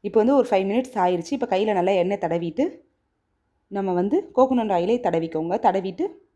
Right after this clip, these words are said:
குட்டி குட்டி உருண்டையா புடிச்சு எடுத்துக்கலாம். நெய், குலோப் ஜான் மிக்ஸ் இதெல்லாம் இருந்தா தான் நம்ம வந்து குலோப் ஜான் செய்ய முடியல கிடையாது. நம்ம இரு வீட்ல இருக்க பொருளை வச்சு நம்ம செஞ்சிடலாம். இப்போ வந்து சைடுல நான் வந்து எண்ணெய் ஹீட் பண்ண வச்சிருந்தேன்.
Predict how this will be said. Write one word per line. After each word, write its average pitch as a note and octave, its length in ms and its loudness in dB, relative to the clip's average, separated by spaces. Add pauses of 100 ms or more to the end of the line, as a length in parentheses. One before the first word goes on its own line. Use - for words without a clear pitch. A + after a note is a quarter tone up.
(1000)
குட்டி C4 180 0
குட்டி B3 240 4
உருண்டையா A3+ 360 4 (120)
புடிச்சு G3 300 -4
எடுத்துக்கலாம். D#3+ 520 0 (1400)
நெய், A3 240 4 (120)
குலோப் G#3+ 240 4
ஜான் G#3 200 2
மிக்ஸ் - 240 -6 (340)
இதெல்லாம் G#3 300 2
இருந்தா G#3 280 2 (100)
தான் B3+ 220 4
நம்ம G3 240 -2
வந்து A3+ 160 2 (120)
குலோப் A3 200 0
ஜான் G#3 200 0
செய்ய F#3 220 2
முடியல F#3+ 260 0 (100)
கிடையாது. D#3 440 0 (520)
நம்ம F#3+ 200 0
இரு A#3 180 2
வீட்ல B3 220 2
இருக்க G#3+ 220 -2
பொருளை G3 240 0
வச்சு A#3+ 220 -2
நம்ம F#3+ 200 0
செஞ்சிடலாம். E3 560 2 (480)
இப்போ G#3 200 -4
வந்து C4+ 200 0
சைடுல A3 280 2
நான் F3 120 0
வந்து B3 220 2
எண்ணெய் A3 260 2
ஹீட் G#3+ 180 -6
பண்ண F#3 180 0
வச்சிருந்தேன். E3+ 500 0